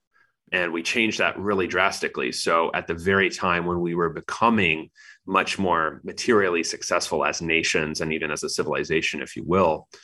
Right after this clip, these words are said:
we changed ideologically to a degree that, I mean, people, your average person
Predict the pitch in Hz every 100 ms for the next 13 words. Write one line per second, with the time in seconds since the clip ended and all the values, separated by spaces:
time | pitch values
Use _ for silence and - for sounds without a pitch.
0 | - - _ 95 98 87 80 76 - -
1 | 110 104 92 85 82 - - _ _ _
2 | - 110 92 76 82 92 98 85 - 76
3 | 76 - 92 82 80 82 80 80 78 73
4 | - _ 92 80 - 113 87 82 - -
5 | - _ - - _ - 113 104 - 98
6 | - 80